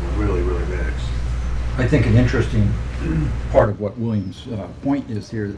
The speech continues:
Speaker 2: which is not necessarily dealing with the fluoride, is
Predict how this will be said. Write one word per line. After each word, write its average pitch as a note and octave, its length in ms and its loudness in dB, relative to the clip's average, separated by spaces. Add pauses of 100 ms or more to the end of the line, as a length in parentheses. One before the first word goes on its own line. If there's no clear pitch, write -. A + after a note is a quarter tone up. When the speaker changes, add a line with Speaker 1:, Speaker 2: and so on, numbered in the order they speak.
(280)
Speaker 2:
which A2+ 200 -4
is G2 140 -12
not A2+ 220 -4
necessarily G#2+ 440 -2
dealing G#2+ 280 0
with F#2+ 80 -4
the F#2+ 200 -6
fluoride, A#2+ 360 0 (100)
is G2 340 -4